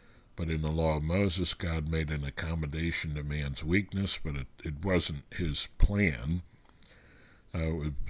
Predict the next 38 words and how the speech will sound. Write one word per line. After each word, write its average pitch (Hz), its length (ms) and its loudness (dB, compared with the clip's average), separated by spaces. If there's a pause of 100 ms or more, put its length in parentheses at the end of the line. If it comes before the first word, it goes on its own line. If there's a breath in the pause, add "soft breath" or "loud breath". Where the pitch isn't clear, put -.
it - 80 -6
was - 240 -6
because 90 340 -2
of 82 80 -4
the 76 80 -2
hardness 85 540 0
of 73 100 -4
their 69 120 -6
hearts, 80 640 -2
Moses 73 440 -4
allowed 73 580 2
it. 55 160 -12
So 67 280 -6 (380 loud breath)
it's - 100 -4
gonna 123 280 6
happen 87 360 0
anyway, 82 460 2
so 80 240 -2
God 87 400 -2
gave 80 400 0 (540 loud breath)
some 80 280 -4
regulations 82 1080 2
to 69 400 -6 (100)
impede 76 640 0
it. - 160 -12 (1600 loud breath)
Uh, 78 320 0
and, 90 240 0
and 107 140 4
I 120 100 8
say 110 240 4
unto 92 120 2
you, 82 180 4
whosoever 101 480 4
shall 80 240 -2
put - 180 2
away 90 200 0
his 98 200 0
wife, 67 540 -6